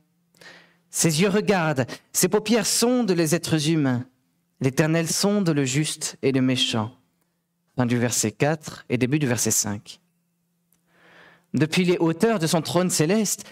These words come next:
l'Éternel domine même sur les plus hautes montagnes. Il voit tous les êtres hum-, humains. Il voit tout ce qu'ils font dans le monde. L'Éternel regarde les œuvres du juste et du méchant,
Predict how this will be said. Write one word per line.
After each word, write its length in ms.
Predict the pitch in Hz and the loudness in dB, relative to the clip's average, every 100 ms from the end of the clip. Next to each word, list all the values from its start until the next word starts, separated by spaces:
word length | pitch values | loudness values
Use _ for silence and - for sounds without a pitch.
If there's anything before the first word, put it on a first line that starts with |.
| _ | _
l'Éternel 560 | 143 180 - 214 220 226 | 0 2 2 2 2 2
domine 260 | 220 220 208 | 2 2 2
même 280 | 220 269 | 2 2
sur 180 | 240 190 | 0 0
les 80 | 190 | 0
plus 160 | 190 185 | 0 0
hautes 260 | 208 247 214 | 2 2 0
montagnes. 680 | 190 165 - 131 120 117 117 _ _ _ _ _ _ - | 0 0 0 0 0 -2 -4 _ _ _ _ _ _ -2
Il 160 | 185 190 | 0 2
voit 180 | 214 | 2
tous 320 | 214 214 294 285 | 0 -2 0 2
les 180 | 226 | 2
êtres 220 | 226 - 226 | 0 0 -2
hum-, 100 | 214 170 | 0 0
humains. 320 | 208 165 127 - _ _ _ _ - | 0 0 -2 -6 _ _ _ _ -2
Il 140 | 151 | 0
voit 160 | 151 180 | 2 -2
tout 240 | 180 233 | 0 -2
ce 100 | - | 0
qu'ils 220 | 180 156 | 0 -2
font 360 | 143 - 143 147 | -4 -4 -2 0
dans 140 | 131 | 0
le 80 | 127 | 0
monde. 400 | 117 113 110 110 - _ _ _ _ _ _ _ _ _ _ _ | 0 0 -4 -8 -14 _ _ _ _ _ _ _ _ _ _ _
L'Éternel 640 | 104 107 120 139 143 165 156 | -4 -2 0 0 2 2 0
regarde 420 | 143 139 147 139 | 0 0 0 0
les 280 | 143 135 160 | 0 2 0
œuvres 260 | 160 131 | 0 -2
du 160 | 127 131 | 0 0
juste 320 | 165 170 - | 0 -2 -2
et 60 | 131 | 0
du 100 | 143 | 0
méchant, 480 | 143 - 214 226 | 0 0 0 -2